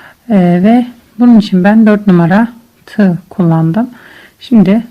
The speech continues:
modelimize başlıyoruz. Şöyle önce ilmek yapıyorum. Pardon.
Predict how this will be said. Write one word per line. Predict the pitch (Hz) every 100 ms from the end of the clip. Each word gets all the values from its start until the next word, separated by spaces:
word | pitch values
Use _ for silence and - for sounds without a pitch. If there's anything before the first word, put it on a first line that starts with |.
| _
modelimize | 214 214 185 170 165 160 226 240 - _ _ _ -
başlıyoruz. | 190 160 175 165 147 - _ _ _ _ _ _ _
Şöyle | - 240 226
önce | 214 202 196 -
ilmek | 220 202 190 185
yapıyorum. | 170 - 165 202 226 - _ _ _ _ _ _ _ _ _ _ _ _ _ _ _ _ _ _ _ _ _ _ _ -
Pardon. | 185 165 190